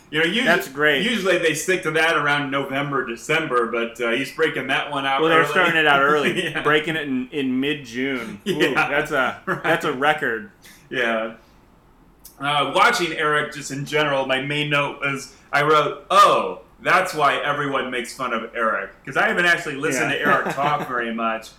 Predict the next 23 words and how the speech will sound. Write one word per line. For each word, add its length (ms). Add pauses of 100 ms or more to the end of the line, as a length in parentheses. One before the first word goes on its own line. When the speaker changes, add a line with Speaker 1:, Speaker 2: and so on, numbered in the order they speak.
(320)
Speaker 1:
Maybe 240
an 80
occasional 680
little 220
soundbite 600
from, 320
like, 160
something 280
he 120
says 280
stupid 380
on 160
Fox 340
News, 440
but, 320
uh, 300 (380)
he's 220
kinda 260
dumb. 420 (520)
Um, 840 (380)
<clears throat> 340
let's 320
see. 920